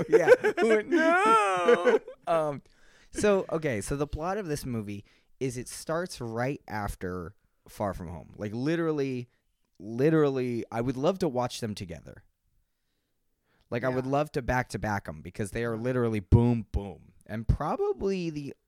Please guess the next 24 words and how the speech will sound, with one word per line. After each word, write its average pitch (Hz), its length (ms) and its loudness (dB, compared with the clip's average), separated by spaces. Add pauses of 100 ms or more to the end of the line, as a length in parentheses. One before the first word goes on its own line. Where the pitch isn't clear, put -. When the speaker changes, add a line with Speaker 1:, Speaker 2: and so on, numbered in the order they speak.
(180)
Speaker 1:
is 127 80 -10
that 196 120 -4
the 160 80 -2
only 151 180 -2
time 170 180 -4
this 170 80 -4
has 139 100 -10
happened 139 280 -4
in 143 80 -4
the 139 60 -2
M 139 80 -4
C 135 140 -6
U? 165 180 -4 (180)
Speaker 2:
No, 196 300 -8 (180)
uh, 175 240 -6 (240)
I 165 80 -14
think 190 240 -14
he 196 220 -16 (140)
kinda 170 260 -10
did 156 180 -14
the 147 60 -18
same 156 260 -14
thing 151 200 -14
with 143 220 -16